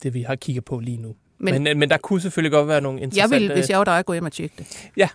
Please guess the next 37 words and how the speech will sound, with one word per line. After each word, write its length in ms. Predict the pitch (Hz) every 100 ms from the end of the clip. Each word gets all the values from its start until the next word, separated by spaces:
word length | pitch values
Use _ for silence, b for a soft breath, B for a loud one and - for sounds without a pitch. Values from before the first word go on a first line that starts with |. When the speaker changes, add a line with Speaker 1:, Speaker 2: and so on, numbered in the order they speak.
| _
Speaker 2:
Fordi 160 | 190
jeg 100 | 170
tror 120 | - 220
alligevel, 320 | 190 202 180
at 160 | 170 -
det 120 | 190
kunne, 340 | - 180 175 156 147
øh, 100 | 156 147 -
det 60 |
kunne 120 | 180 165
man 100 | 156
godt 140 | 160
sælge 240 | - 156
til 120 | 170 156
nogen, 180 | 156
den 120 | 160 151 -
idé. 80 | - _ B B _ _
Speaker 1:
Det 120 | 160 180
kunne 100 | 170
godt 120 | 135
være. 120 | 127 - _ B B B -
Speaker 2:
Anyway, 400 | 202 214 180 160 147 160 -
altså. 320 | 233 208 - 135 B B B B -
Men 320 | 226 240 254
du 120 | 254
sagde 260 | - 254 247
også, 380 | 247 294 - 202
og 80 | 170
nu 80 | 165
skal 160 | - 220
vi 80 |
over 180 | 202 220
til 140 | 214 208
det 80 |
her 140 | 220 208
med 120 | 202
alger, 320 | 170 170 214